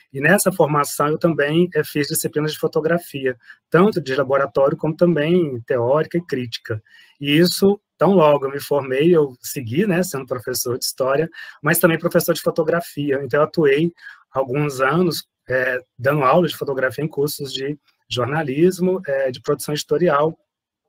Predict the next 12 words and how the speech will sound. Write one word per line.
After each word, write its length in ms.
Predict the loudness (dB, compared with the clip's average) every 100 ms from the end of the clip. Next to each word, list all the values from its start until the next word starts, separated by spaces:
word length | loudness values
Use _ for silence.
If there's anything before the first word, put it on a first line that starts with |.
| _ -12 -6
e 60 |
de 80 | -6
arquitetura. 840 | -6 -4 -4 -2 -4 -2 -2 -2 -8 -20 -20 -20 _ -2
É, 480 | 2 2 2 0 0
só 160 | 4 2
que 200 | 2 -2
em 80 | -4
certo 420 | -4 0 0 0
momento 440 | -2 -2 -2 0
eu 40 | 0
tive 340 | -2 -4 -6
que, 880 | -10 -10 -8 -4 -2 -2 -2 -4